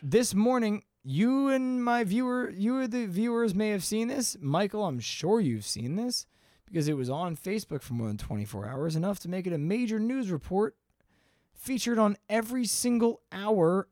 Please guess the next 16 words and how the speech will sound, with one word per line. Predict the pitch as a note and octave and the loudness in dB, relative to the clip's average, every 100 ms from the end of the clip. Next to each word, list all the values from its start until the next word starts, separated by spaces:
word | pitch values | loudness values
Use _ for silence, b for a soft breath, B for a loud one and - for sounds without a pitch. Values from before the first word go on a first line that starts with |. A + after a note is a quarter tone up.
| _ | _
of | D#3+ F3 | 2 2
Fox | - G3 G#3+ - | 2 0 0 0
News | G3 C4 C#4 | 2 2 4
this | F#3 C3+ | 2 2
morning | C3+ C3 B2+ B2+ | 2 2 2 0
because | C3 B2+ | 0 2
they | |
weren't | C3 D3 D3 B2+ | 2 2 0 0
trying | C#3+ C3 | 0 0
to | |
talk | - C3+ B2+ | -2 -2 -2
about | C3+ B2+ | -2 -2
the | B2+ | -4
recession | A#2+ A2 C#3+ A#2+ C3 B2+ | -8 -4 -2 -2 -4 -4
that | - | -4
their | A#2+ A2 | -6 -6